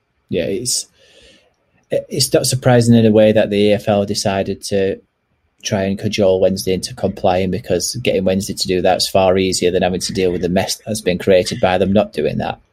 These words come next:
Um, but that said, yeah, it, yeah, I kind of turned a bit of a blind eye to the E F L because a lot of, all of this could have been avoided had Wednesday done what they were supposed to have done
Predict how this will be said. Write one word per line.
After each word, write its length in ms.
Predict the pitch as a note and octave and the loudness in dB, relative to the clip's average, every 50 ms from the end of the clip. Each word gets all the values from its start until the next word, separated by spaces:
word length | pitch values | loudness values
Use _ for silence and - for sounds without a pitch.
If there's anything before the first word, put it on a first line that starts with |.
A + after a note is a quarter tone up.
| _ _ - - _ _ _ _ _ _ - - | _ _ -20 -20 _ _ _ _ _ _ -2 2
Um, 380 | F#2+ F#2+ F#2 F#2 F2+ F#2 - _ _ _ _ _ _ _ _ _ _ _ _ - | 4 4 4 4 2 0 -6 _ _ _ _ _ _ _ _ _ _ _ _ 0
but 200 | A#2+ A#2+ - A2+ | 0 0 2 2
that 180 | A2 - - - | -2 -2 0 0
said, 340 | - G#2+ F#2+ F2+ F2 - - _ _ _ _ | 2 2 4 2 2 0 -4 _ _ _ _
yeah, 320 | - E2 D2+ C#2 C#2 D#2 E2+ | -6 -4 -2 -2 -2 -2 -4
it, 240 | F#2 - - - - - - A3 - _ - _ _ - _ _ _ _ _ _ _ _ _ _ _ _ _ _ _ - | -4 -6 -6 -2 -4 -4 -4 -4 -10 _ -20 _ _ -20 _ _ _ _ _ _ _ _ _ _ _ _ _ _ _ -8
yeah, 160 | - C3 - - | -8 -8 -6 -4
I 100 | B2+ B2 | -6 -6
kind 220 | - - C3 B2 A#2 | -2 0 4 4 4
of 240 | G#2+ G2 - - _ _ _ - - - | 4 4 0 -8 _ _ _ -18 -12 -6
turned 300 | - - A#2 A2 G#2 G2+ | -2 2 4 6 6 6
a 40 | - | 4
bit 140 | G#2+ - | 4 2
of 80 | D#2 F2 | 2 0
a 60 | F#2+ | -2
blind 340 | - - F#2+ F#2+ F#2+ F#2+ F#2 | -2 0 0 0 0 0 0
eye 220 | G2 G2 G2+ G2 | 2 2 2 0
to 160 | G2 - G#2 F2+ | 0 0 -2 0
the 200 | F2+ E2+ - _ _ _ _ - | 0 0 -2 _ _ _ _ -4
E 80 | G2+ F#2+ | -2 -2
F 160 | F#2 - - | -2 0 2
L 160 | G#2 G2 F#2 | 2 2 2
because 400 | F2+ - - - G2+ F#2+ G2+ - - | 0 -4 -2 -2 -2 -2 -2 -4 -2
a 80 | A2 G#2+ | -2 0
lot 240 | G2+ G#2+ - - - | 2 2 2 0 -2
of, 80 | - - | -2 2
all 260 | A2+ A2+ A2+ A2+ A2 | 4 4 6 4 4
of 100 | G#2 A2 | 2 0
this 180 | F2 - - | -2 -4 -4
could 140 | - - G2+ | -6 -4 -6
have 100 | F#2+ B2+ | -4 -4
been 120 | G2+ F#2 F#2+ | -4 -4 -4
avoided 420 | F#2 - F#2 F#2+ F#2 - F2 F2 | -4 -4 -2 -2 -2 -4 -4 -6
had 160 | F#2 F#2 G2 | -6 -6 -2
Wednesday 320 | G2+ F#2+ G2 G2 - F#2+ - | -2 -2 -2 -4 -6 -10 -4
done 280 | - G#2+ G2 F#2+ F2+ | -2 0 0 0 0
what 140 | F#2 F#2 F2+ | -2 -4 -2
they 80 | F#2 F#2+ | -2 -4
were 60 | F#2+ | -6
supposed 440 | - - - - G#2 G#2 G#2 - - | -8 -10 -4 0 0 0 0 0 -6
to 60 | F2+ | -8
have 120 | - - | -8 -4
done 320 | - F2 E2 F2 F2+ A#2+ | -2 0 0 0 0 -4